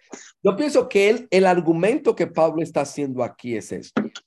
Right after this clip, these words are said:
Si no hay resurrección, el bautismo en agua que indica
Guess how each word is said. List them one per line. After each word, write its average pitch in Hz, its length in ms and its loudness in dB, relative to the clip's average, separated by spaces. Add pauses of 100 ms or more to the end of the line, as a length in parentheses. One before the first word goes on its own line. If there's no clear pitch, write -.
(400)
Si - 280 -2
no 196 320 6
hay 359 180 6
resurrección, 226 1120 0 (760)
el 185 240 4
bautismo 214 1300 2
en 156 320 -2
agua 147 720 -8 (380)
que 202 180 -2
indica 190 1080 0